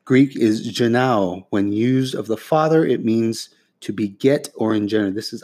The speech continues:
I. Sorry, let me jump to I.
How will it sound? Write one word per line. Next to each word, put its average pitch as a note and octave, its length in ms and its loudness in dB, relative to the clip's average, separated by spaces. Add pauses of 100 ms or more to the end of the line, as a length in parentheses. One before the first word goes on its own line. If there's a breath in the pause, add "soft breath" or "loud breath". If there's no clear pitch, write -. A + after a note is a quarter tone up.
I. A#2+ 480 0 (200)
Sorry, C3+ 400 -2
let B2 160 -10
me A2 80 -8
jump A2+ 260 -8
to - 160 -20
I. A#2+ 460 0